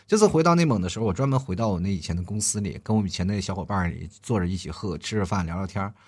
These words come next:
其实好多的人还是仍然佩服我的勇气，说：“是，啊，你曾经在那个公司里去坐着，你就是能走。”但是我们一辈子都离不开。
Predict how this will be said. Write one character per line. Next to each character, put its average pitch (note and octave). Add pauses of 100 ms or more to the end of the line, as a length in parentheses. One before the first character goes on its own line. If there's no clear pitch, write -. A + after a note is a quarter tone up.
(160)
其 -
实 B3+
好 -
多 G3+
的 A3
人 B2+
还 G2
是 B2
仍 A#2
然 C3
佩 E3
服 A#2+
我 D#2
的 E2
勇 D2+
气， F#2
说： G2
“是， A2
啊， F#2+
你 F#2+
曾 F#2+
经 G2
在 G#2
那 G2
个 F#2
公 G2+
司 G2+
里 G2
去 -
坐 A2
着， F#2
你 F2
就 F#2
是 F2+
能 F2+
走。” - (240)
但 B2+
是 D3
我 G2
们 E2+
一 F2
辈 A2
子 F2+
都 F2
离 D#2+
不 F2
开。 -